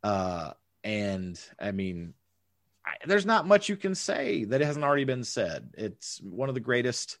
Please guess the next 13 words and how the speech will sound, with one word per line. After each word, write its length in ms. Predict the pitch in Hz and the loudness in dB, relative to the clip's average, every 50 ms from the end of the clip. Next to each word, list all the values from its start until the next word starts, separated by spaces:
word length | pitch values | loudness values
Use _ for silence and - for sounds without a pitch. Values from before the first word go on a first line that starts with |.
| _ _ _ - - - - _ _ - | _ _ _ -20 -20 -20 -20 _ _ -8
uh, 360 | - 107 107 101 101 - 67 | -4 -2 0 0 0 -2 -4
factions, 560 | - - - 123 123 127 - - 127 113 110 139 | -6 -4 -2 0 0 0 -2 -2 -4 0 4 4
if 160 | 190 190 - | 4 6 6
not 160 | 143 123 117 | 2 2 2
the 80 | - 110 | 0 2
greatest 320 | 110 107 98 90 92 - | 2 2 2 2 0 -2
faction 420 | - 92 85 82 - - 92 87 | 0 0 0 0 -4 -8 -8 -8
stable 560 | 85 - - 92 87 82 76 82 82 80 - - - | -8 -6 -4 -2 -2 -2 -2 -6 -8 -10 -10 -4 -4
in 120 | 156 151 | -2 0
the 80 | 131 101 | 0 -2
history 380 | 92 98 85 - - 82 76 | -2 -4 -8 -8 -8 -8 -8
of 100 | 69 69 | -8 -8
wrestling. 540 | 73 80 - - - - 78 76 76 76 71 | -10 -10 -8 -8 -8 -10 -10 -10 -10 -12 -16